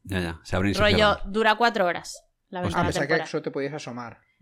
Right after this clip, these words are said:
Speaker 2: No, no, no, puedes
Speaker 3: No,
Speaker 2: entrar,
Speaker 3: no.
Speaker 2: puedes vivir allí, pero tienes cuatro horas para volver al punto de donde te has
Speaker 1: Ah.
Speaker 2: transportado,
Speaker 3: Y si no
Speaker 2: donde está el
Speaker 3: vuelves, estás
Speaker 2: agujero.
Speaker 3: jodido.
Speaker 2: Si no vuelves, ah, te has quedado en mil ochocientos veinticuatro forever.
Speaker 1: Y cuando te metes en un agujero, tú puedes elegir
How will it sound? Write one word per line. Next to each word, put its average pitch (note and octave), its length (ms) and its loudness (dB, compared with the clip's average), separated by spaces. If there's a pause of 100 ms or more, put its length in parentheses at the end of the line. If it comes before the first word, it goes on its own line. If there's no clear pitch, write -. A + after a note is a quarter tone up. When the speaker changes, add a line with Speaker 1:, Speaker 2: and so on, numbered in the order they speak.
(140)
Speaker 2:
No, A#3 160 2
no, A#3+ 80 4
no, A3 180 4
puedes A3 260 4
Speaker 3:
No, B3 60 4
Speaker 2:
entrar, D4 360 4
Speaker 3:
no. - 40 -2
Speaker 2:
puedes A3+ 240 2
vivir A3+ 260 -2
allí, C#4+ 240 4
pero C4 220 2
tienes B3+ 180 0
cuatro C#4 300 4
horas D4 160 6
para B3+ 160 4
volver A#3 300 6
al B3+ 160 4
punto C#4 680 0
de G#3 240 0
donde G3 540 2
te G3 80 2
has G3 80 2
Speaker 1:
Ah. - 20 0
Speaker 2:
transportado, A3 400 2
Speaker 3:
Y G#3+ 60 4
si G3+ 40 4
no G3+ 60 4
Speaker 2:
donde F3 60 4
está G3 100 6
el A3+ 140 4
Speaker 3:
vuelves, E3+ 120 -6
estás F#3+ 100 0
Speaker 2:
agujero. B2 340 -4
Speaker 3:
jodido. - 100 -20
Speaker 2:
Si A#3+ 160 -2
no A3+ 200 6
vuelves, C4+ 540 4
ah, C#4+ 200 2 (120)
te A3 60 -6
has G3 100 -6
quedado G#3+ 300 4
en G#3+ 80 2
mil G#3+ 100 4
ochocientos G3 360 0
veinticuatro G3+ 400 0
forever. F3+ 320 -2 (100)
Speaker 1:
Y A#2 60 -4
cuando G2+ 180 4
te F#2+ 80 2
metes G2+ 220 0
en A#2 60 -4
un A2 80 0
agujero, C3 360 0
tú A#2 160 -2
puedes A#2+ 200 2
elegir A#2 460 2